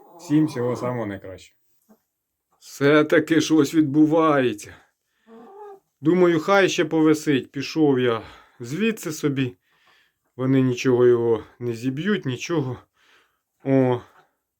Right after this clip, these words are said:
<coughs> О, <coughs> оце вже чувствується.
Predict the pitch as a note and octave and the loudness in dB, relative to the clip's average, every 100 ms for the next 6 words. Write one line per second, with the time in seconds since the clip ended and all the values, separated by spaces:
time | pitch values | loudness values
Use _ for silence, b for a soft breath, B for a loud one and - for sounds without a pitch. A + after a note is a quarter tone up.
0 | _ _ _ _ _ _ _ _ _ F#3+ | _ _ _ _ _ _ _ _ _ 0
1 | D3 A3+ A#3 - - - B2+ A#2 D3 D3+ | 2 2 0 -4 -2 -2 -2 -2 -4 -6
2 | - - - F3+ A#2+ A#2+ B2+ C#3 D#3+ D#3 | -12 -10 -4 -4 -6 -8 -4 -2 -2 0
3 | C3+ C3 A#2+ - | 0 0 -4 -4